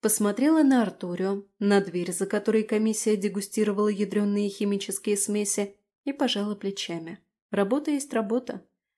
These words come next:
Босс с готовностью протянул мне ручку для подписи. И мы совсем не ожидали, что в нас со всей силы врежутся. Ноги подкосились, мы схватились друг за друга,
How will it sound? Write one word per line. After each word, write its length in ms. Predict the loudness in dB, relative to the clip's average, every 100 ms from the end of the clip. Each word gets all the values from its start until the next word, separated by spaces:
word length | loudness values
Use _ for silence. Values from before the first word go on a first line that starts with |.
| _
Босс 280 | 2 4 4
с 40 |
готовностью 720 | 0 -2 2 4 4 2 -2 -2
протянул 480 | 0 0 0 0
мне 240 | 0 0 0
ручку 340 | -2 -4 -4
для 180 | -2 -4
подписи. 600 | -4 -8 -8 -8 -8 -10 -14 _ _ _ _ 2
И 100 | 6
мы 140 | 6
совсем 500 | 4 2 4 4 4
не 120 | 6
ожидали, 500 | 4 4 2 2 2
что 240 | 2 0 2
в 80 |
нас 340 | 4 4 4 2
со 140 | 0
всей 260 | 0 4 4
силы 360 | 4 4 4
врежутся. 680 | 4 2 0 -2 -6 -6 -8 -14 _ _ _
Ноги 300 | 2 4 4
подкосились, 760 | 0 -2 -2 0 2 4 2 0
мы 120 | 0
схватились 560 | 0 0 2 4 2 2
друг 240 | 0 -2
за 160 | 0 0
друга, 400 | 2 4 4